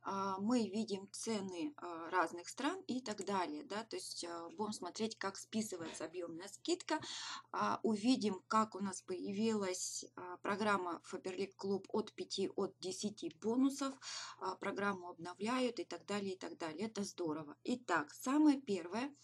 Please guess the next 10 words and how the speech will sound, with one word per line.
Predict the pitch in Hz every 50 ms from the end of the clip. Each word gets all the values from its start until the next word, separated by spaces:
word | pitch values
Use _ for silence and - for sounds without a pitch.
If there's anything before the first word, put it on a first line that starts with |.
| - - - - - - -
а, | - 196 202 196 202
что | - - 269 269
мы | 240 208
делаем, | 202 - 175 185 254 320 320 311 - -
а, | - - 175 180 180
мы | 185 233 285
заходим | - 190 175 - - 214 226 214 220 208 190
в | - - -
мои | 170 165 185 185
заказы | - 180 170 - - 143 135 135 - - -